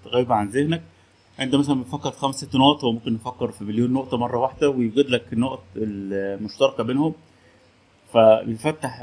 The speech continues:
ذهنك. أنت ممكن يكون مطلوب منك تقرأ ألف كتاب عشان توصل لحاجة، تمام؟ يعني في كتاب مثلا كنت بكتبه عشان أكتبه لازم أقرأ ألف كتاب، فعشان تقعد تقرأ الكلام ده كله بيبقى مرهق، فأنت ممكن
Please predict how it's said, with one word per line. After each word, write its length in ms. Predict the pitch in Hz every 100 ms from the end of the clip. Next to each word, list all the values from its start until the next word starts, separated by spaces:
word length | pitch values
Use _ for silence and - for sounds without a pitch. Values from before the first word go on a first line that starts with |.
| -
ذهنك. 360 | 123 143 104 -
أنت 120 | 95
ممكن 200 | 110 123
يكون 160 | 127 131
مطلوب 240 | 123 135 131
منك 180 | 135
تقرأ 320 | - 139 135 135
ألف 160 | -
كتاب 260 | - 147 131
عشان 200 | 120 131
توصل 280 | 139 135 117
لحاجة، 340 | 120 120 - - - - - - - - - -
تمام؟ 300 | 113 107 120 -
يعني 180 | 110 98 - -
في 80 | 139
كتاب 200 | - 139
مثلا 180 | 139 -
كنت 160 | 131
بكتبه 320 | 117 - 147 143
عشان 220 | - 147
أكتبه 300 | - 165 151
لازم 260 | 151 151 147
أقرأ 360 | - 156 147 -
ألف 180 | 156 -
كتاب، 260 | - 110 - _ _ _ _ _ _ _ _ - - -
فعشان 600 | 117 113 110 - - 160
تقعد 180 | 156 165
تقرأ 220 | 185 170
الكلام 440 | 151 - 139 151 156
ده 80 | 147
كله 440 | 151 165 180 165 - 117
بيبقى 360 | 117 127 120 -
مرهق، 380 | 135 151 120 113 -
فأنت 180 | 113 113
ممكن 220 | 131